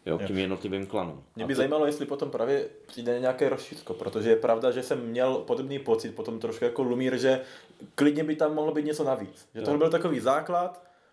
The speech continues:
Speaker 2: bylo to
Speaker 1: Mhm.
Speaker 2: takové jako, že fungovalo to, fungovalo to dobře a klidně by tam mohlo být nějaká ještě jedna, dvě trošku věci, nějaký modul nebo něco, kromě těch příšer, ty mi nepřišly jako tak,
Speaker 1: Mhm.
Speaker 2: tak, eh, game changing, takové důležité. Něco zvláštního navíc, co by to trochu okořenilo.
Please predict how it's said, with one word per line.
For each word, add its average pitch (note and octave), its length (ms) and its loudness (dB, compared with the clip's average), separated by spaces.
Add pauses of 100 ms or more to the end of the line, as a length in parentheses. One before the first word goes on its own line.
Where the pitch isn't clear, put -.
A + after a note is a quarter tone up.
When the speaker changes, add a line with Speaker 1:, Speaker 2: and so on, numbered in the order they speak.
Speaker 2:
bylo B2+ 160 -2
to C3+ 60 4
Speaker 1:
Mhm. C3+ 100 0
Speaker 2:
takové C#3 160 0
jako, C3+ 200 0
že B2+ 260 2
fungovalo C3 400 0
to, A2+ 300 -2
fungovalo C#3 360 2
to A#2 100 -4
dobře E3 520 0 (480)
a A#2 80 2
klidně D3+ 320 2
by D3+ 80 0
tam D3+ 140 2
mohlo C#3+ 160 0
být C3+ 140 -8
nějaká C#3+ 260 -2
ještě C#3 200 -2
jedna, C#3 260 2
dvě C3 260 -2
trošku C3 280 -6
věci, C3 240 -4
nějaký A#2+ 220 -4
modul C#3+ 440 2
nebo A2 220 -4
něco, C#3 320 -2
kromě B2+ 220 -4
těch A2 180 -6
příšer, A#2+ 460 2
ty B2 100 -6
mi A#2 100 -6
nepřišly A2+ 460 -4
jako A#2 220 2
tak, A2+ 280 2 (280)
Speaker 1:
Mhm. B2+ 80 -2
Speaker 2:
tak, A#2 260 2
eh, G2+ 260 2
game A#2 240 -2
changing, B2+ 320 -6
takové B2 220 2
důležité. A#2 520 2 (680)
Něco A#2+ 300 0
zvláštního D3 480 0
navíc, C#3 240 -2
co D3+ 60 -4
by C3+ 80 -2
to D3 80 -2
trochu C#3+ 220 -2
okořenilo. A2 560 -4